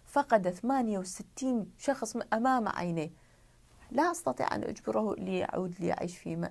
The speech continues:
نفس ال-، المسكن. ومن قتل عائلته كان جاره المسلم.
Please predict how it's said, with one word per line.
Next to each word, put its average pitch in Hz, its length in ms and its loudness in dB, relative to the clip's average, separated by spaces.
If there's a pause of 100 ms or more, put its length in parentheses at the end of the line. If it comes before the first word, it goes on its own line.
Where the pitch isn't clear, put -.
نفس 175 300 -8
ال-، 196 180 -10 (140)
المسكن. 165 540 -8 (280)
ومن 240 240 4
قتل 247 580 6 (260)
عائلته 220 480 0
كان 233 320 0
جاره 214 380 2
المسلم. 196 440 -8